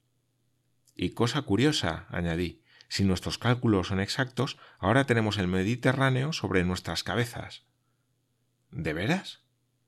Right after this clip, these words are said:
De veras, porque estamos a novecientas leguas de Reykjavik. Es un viaje muy largo, muchacho, pero solo se puede afirmar que estamos bajo el Mediterráneo y no de Turquía o del Atlántico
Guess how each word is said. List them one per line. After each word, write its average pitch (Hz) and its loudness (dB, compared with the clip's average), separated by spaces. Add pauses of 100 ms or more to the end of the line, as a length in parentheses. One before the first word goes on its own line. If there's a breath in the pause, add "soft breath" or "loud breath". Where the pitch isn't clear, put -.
(800)
De 82 -2
veras, - -4
porque 90 -6
estamos 107 -4
a 139 0
novecientas 92 0
leguas 104 2
de 95 -2
Reykjavik. 107 -2 (1600)
Es - -10
un 107 -4
viaje 113 0
muy 117 0
largo, 131 2
muchacho, 90 -2 (320 soft breath)
pero 87 0
solo 120 0
se 120 -2
puede 117 2
afirmar 110 0
que - -4
estamos 104 -2
bajo 110 -2
el 92 2
Mediterráneo 90 -2
y 87 -4
no 95 0
de 104 2
Turquía 139 -2
o 123 -2
del 85 -2
Atlántico 123 0